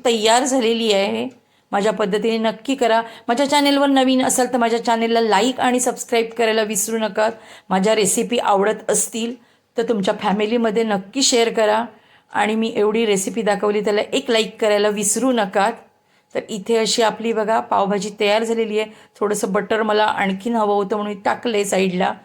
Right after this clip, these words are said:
आणि पाव व्यवस्थित असे गरम करून घेतलेत बघा. आता आपण एका प्लेटमध्ये हे सगळं घेऊया. हे बघा, इथे मी आता असं व्यवस्थित हे पाव आहेत ते एका प्लेटमध्ये काढून घेते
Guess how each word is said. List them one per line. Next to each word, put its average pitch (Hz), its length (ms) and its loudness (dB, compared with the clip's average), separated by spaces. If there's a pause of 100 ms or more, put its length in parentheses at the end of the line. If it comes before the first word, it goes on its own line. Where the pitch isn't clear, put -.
(360)
आणि 190 180 -2
पाव 190 340 0
व्यवस्थित 220 720 -2
असे 196 180 -4 (120)
गरम 214 260 0
करून 226 340 0
घेतलेत 196 500 -2
बघा. 185 280 0 (360)
आता 190 220 0
आपण 202 260 0
एका 202 180 -2
प्लेटमध्ये 226 720 -2
हे 226 100 0
सगळं 214 380 0
घेऊया. 226 540 0 (3500)
हे 202 120 -8
बघा, 208 260 -2
इथे 214 300 -4
मी 214 140 -4
आता 202 180 -2
असं 202 180 -2
व्यवस्थित 202 520 -2
हे 208 100 -2
पाव 202 300 0
आहेत 202 120 0 (100)
ते 214 60 0
एका 202 180 -2
प्लेटमध्ये 196 560 -2
काढून 196 360 0
घेते 202 320 -2